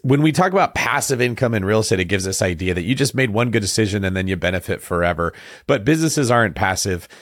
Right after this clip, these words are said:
and real estate is included in that. So one thing is to set a business up that's like an L L C or an S corp with which you buy your real estate through.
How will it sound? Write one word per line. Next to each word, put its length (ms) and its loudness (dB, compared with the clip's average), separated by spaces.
and 160 -2
real 180 0
estate 200 -4
is 100 -6
included 400 -8
in 100 -12
that. 220 -10
So 300 0
one 200 2
thing 140 2
is 160 0
to 100 0
set 220 2
a 40 4
business 380 0
up 160 0
that's 260 -4
like 220 -4
an 60 -6
L 180 -2
L 80 -4
C 380 -4
or 180 -2
an 120 -4
S 220 0
corp 300 0
with 160 -2
which 220 -4
you 80 -6
buy 180 -2
your 160 -4
real 180 -4
estate 360 -8
through. 360 -10